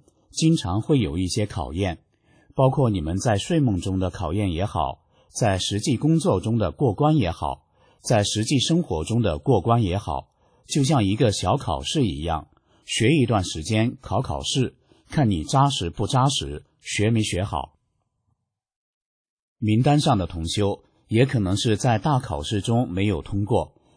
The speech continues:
也可能是在小考试中没有通过。正法还没有结束，还在为我们延续着时间，但是咱们同修也得明确这个法理。我看到周围违心转化的同修，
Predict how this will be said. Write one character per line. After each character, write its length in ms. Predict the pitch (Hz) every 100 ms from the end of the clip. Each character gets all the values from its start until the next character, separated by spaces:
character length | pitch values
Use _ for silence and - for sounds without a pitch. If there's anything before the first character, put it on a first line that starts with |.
| -
也 180 | 107 143
可 160 | 131
能 160 | 95 85
是 160 | 87 104
在 240 | 107 85
小 280 | - 80 127
考 260 | - 78
试 180 | - -
中 260 | - 95 107
没 140 | 87
有 160 | 92 71
通 220 | - 90
过。 320 | 87 85 - _ _ _ _ -
正 220 | - 110
法 220 | 101 85
还 180 | 82 90
没 140 | 98
有 140 | 110 78
结 180 | 80 78
束， 320 | - 110 80 _ _ -
还 220 | 104 92
在 200 | 127 127
为 160 | 147
我 140 | 127 65
们 220 | 76 90
延 180 | 82 80
续 200 | - 117
着 160 | - 67
时 220 | - 76
间， 300 | 104 98 107 _ _ _ -
但 160 | 113 98
是 320 | 101 73 - _ -
咱 220 | 110 113
们 100 | 113
同 240 | - 82
修 280 | 90 135 147
也 180 | 95 127
得 120 | 113
明 200 | 73 80
确 240 | - 139
这 120 | 98 113
个 140 | 78
法 240 | - 76
理。 240 | 117 90 67 _ _ _ _ _ _ _ _ _ -
我 160 | 110
看 180 | 110 139
到 120 | 107
周 180 | 104 139
围 260 | 110 104 127
违 180 | 98 101
心 240 | 151 151
转 240 | 123 71
化 180 | 85 143
的 120 | 95
同 200 | 78 69
修， 340 | 73 92 85